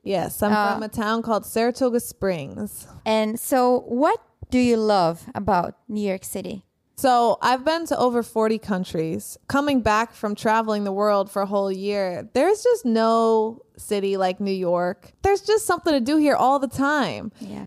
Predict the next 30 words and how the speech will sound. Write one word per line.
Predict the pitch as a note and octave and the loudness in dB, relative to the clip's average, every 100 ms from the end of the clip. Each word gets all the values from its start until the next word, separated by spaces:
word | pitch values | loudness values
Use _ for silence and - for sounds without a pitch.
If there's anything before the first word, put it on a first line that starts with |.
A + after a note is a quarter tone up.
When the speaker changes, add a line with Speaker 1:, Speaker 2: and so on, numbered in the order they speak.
| - | -4
Speaker 1:
The | B3 | -4
food | - F4+ F#4+ F#4+ | 0 2 2 0
scene | C4+ A#3 G#3+ | -2 0 0
is | - A#3 | 0 0
amazing. | A#3 C4 E4 F4 G3 A#2+ G3+ | 2 2 2 2 0 -6 -2
Like, | G#3+ A3+ | -2 0
in | B3 | -2
all | - B3+ D#4 | 0 2 4
other | D#4 C4+ | 4 2
countries, | A#3+ C#4 C#4 C4 A3+ G#3+ G#3 | 0 -2 -2 -2 -2 -2 0
they | G#3+ | 0
generally | A3 A#3+ B3 B3 A#3 G#3+ G3+ - | 2 0 2 2 2 0 -4 -8
have | - A3 G#3+ G#3 G3 | -4 0 2 2 0
a | - | -6
specialty | - - A3 - A#3+ B3+ | -6 -2 -2 -2 -6 -6
food | A#3 C4 C4+ A#3 | -6 -2 -2 -2
but | A3 A3 | -4 -2
don't | A3 | -2
have | A3+ G#3+ | -2 -4
great | A3 A3 | -2 -2
international | G#3+ A3 G3+ F#3+ A3 B3 B3 | -2 -6 -6 -6 -6 -4 -2
options. | B3+ C4 - D4+ D#4+ - - _ | -2 -4 -6 -8 -8 -14 -20 _
I | C#4+ | 0
mean, | D#4 D#4 | 0 2
eight | F4 D#4 | 2 4
hundred | F4 E4 C#4 | 2 2 2
languages | C#4+ E4+ F4 B3 G#3+ | 2 4 4 4 2
are | |
spoken | G3 - G3 F#3+ G3 | 0 0 0 0 -2
here. | G3+ C3+ G#2 A3 | -2 -2 -4 -8